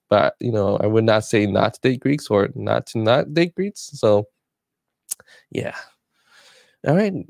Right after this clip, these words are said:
then let's see here. Because privacy in a relationship does not exist when Greeks date the Greeks. You know what? I understand that part. The privacy thing, it can be very challenging, um, in a way that,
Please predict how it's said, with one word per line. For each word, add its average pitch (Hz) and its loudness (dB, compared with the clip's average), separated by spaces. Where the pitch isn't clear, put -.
then 117 2
let's 117 -4
see 90 -6
here. 110 -4
Because 123 0
privacy 185 -2
in 170 4
a 143 4
relationship 131 2
does 110 0
not 110 2
exist 104 0
when 107 -4
Greeks 98 -4
date 101 -2
the 78 -6
Greeks. 110 0
You 208 4
know 240 8
what? 220 6
I 226 6
understand 156 4
that 104 4
part. 107 4
The 147 4
privacy 196 2
thing, 156 2
it 127 0
can 156 4
be 135 2
very 117 4
challenging, 110 2
um, 101 2
in 113 2
a 113 6
way 107 6
that, 104 4